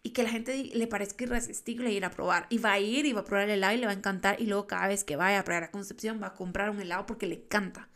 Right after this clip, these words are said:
Eso es lo que tú vas a lograr. Pero a ti de nada te sirve hacer la oferta de tus helados a toda Ciudad de Guatemala si yo estoy a quince kilómetros de ese lugar y no voy a ir por un helado de un dólar, quince kilómetros.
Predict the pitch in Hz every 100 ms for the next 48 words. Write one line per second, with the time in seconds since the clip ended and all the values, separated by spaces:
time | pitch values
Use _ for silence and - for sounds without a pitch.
0 | - - - - _ - - - - -
1 | 180 - 175 131 180 170 - - - -
2 | - 220 220 226 240 233 226 226 226 220
3 | 294 226 226 202 202 190 196 196 247 247
4 | 180 185 - 214 233 233 214 247 - -
5 | - - - 185 - 196 202 202 208 196
6 | 196 196 233 262 247 220 240 - - _
7 | - - - - 208 196 233 - - 180
8 | 190 190 196 202 202 - 196 180 - -
9 | - - 196 202 196 226 220 202 175 170
10 | 180 175 196 214 214 214 214 185 190 196
11 | 202 190 196 214 - - _ - 185 175
12 | 185 196 196 180 175 190 233 214 226 240
13 | - _ _ _ _ - 233 202 180 156
14 | 277 294 190 - -